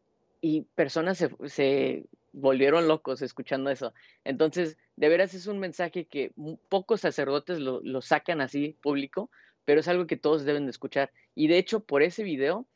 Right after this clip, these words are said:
ese video llegó, c-, creo que ahorita ya están más de quinientas mil personas que lo han visto, y es porque es algo, es algo tan sencillo,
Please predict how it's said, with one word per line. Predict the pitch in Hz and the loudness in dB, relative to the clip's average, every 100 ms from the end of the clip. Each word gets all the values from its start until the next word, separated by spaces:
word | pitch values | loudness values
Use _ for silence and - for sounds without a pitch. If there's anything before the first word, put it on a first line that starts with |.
| _ | _
ese | - 208 | -6 -4
video | 208 185 | 0 2
llegó, | 185 180 160 156 | 2 2 2 0
c-, | - - | -6 -6
creo | - 156 | -2 -2
que | - | 2
ahorita | 170 151 160 | 2 2 2
ya | 160 | 0
están | - 156 151 | 2 -4 -2
más | 143 143 | -4 -4
de | 139 139 117 _ _ _ | -2 -2 -2 _ _ _
quinientas | - 139 131 139 123 | -4 -2 0 -2 -4
mil | 143 | -4
personas | - 139 147 135 | -4 -4 -4 -6
que | 139 | -4
lo | 127 | -4
han | 127 | -2
visto, | 131 - 269 - _ _ _ - | -6 -8 -10 -14 _ _ _ -4
y | 139 147 - _ | 2 2 2 _
es | 170 175 | -2 0
porque | 202 - 165 | 0 2 2
es | 175 | 2
algo, | 180 190 180 _ _ - | 2 2 0 _ _ -6
es | 160 | 0
algo | 208 233 | 2 2
tan | 226 139 131 | 2 -2 -2
sencillo, | 135 120 143 127 | -6 -4 -4 -4